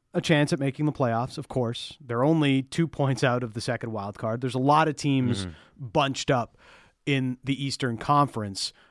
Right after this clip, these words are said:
Speaker 1: But with Lindy Ruff, he's clearly feeling the heat a little bit right now. And yesterday, the New Jersey Devils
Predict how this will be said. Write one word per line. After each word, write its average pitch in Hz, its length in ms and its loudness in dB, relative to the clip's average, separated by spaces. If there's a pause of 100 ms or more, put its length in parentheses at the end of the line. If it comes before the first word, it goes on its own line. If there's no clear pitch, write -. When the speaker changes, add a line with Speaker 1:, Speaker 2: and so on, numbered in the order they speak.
(140)
Speaker 1:
But 139 200 2
with 139 160 2
Lindy 190 340 6
Ruff, 151 640 6 (960)
he's 202 300 4
clearly 233 580 6
feeling 180 500 6
the 151 80 4
heat 135 380 0
a 123 80 -4
little 123 220 0
bit 117 180 -4
right 107 220 -6
now. 95 320 -10 (480)
And 139 580 2 (1400)
yesterday, 139 1000 4 (580)
the 143 80 2
New 156 160 10
Jersey 160 360 8
Devils 123 680 0